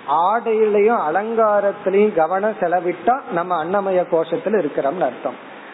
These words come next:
உணவுல வந்து நம்ம கவனம் இருந்தா பிராணமய கோஷத்தின் பிடியில் இருக்கிறோம்னு அர்த்தம். அதனால சொல்றான்,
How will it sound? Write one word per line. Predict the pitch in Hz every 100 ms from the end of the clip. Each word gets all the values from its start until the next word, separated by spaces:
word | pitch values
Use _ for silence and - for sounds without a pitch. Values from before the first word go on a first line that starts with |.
| - - -
உணவுல | 143 180 247 262 247 240 220
வந்து | 208 214
நம்ம | 208 185 165
கவனம் | 151 170 202 208 175
இருந்தா | 160 156 208 180
பிராணமய | 156 196 190 180 160 165
கோஷத்தின் | 156 160 156 156 139
பிடியில் | 151 175 185
இருக்கிறோம்னு | 170 151 135 123 208
அர்த்தம். | 143 - 143 127 135 - - - 135
அதனால | 139 151 185
சொல்றான், | 180 160 139 147 135 160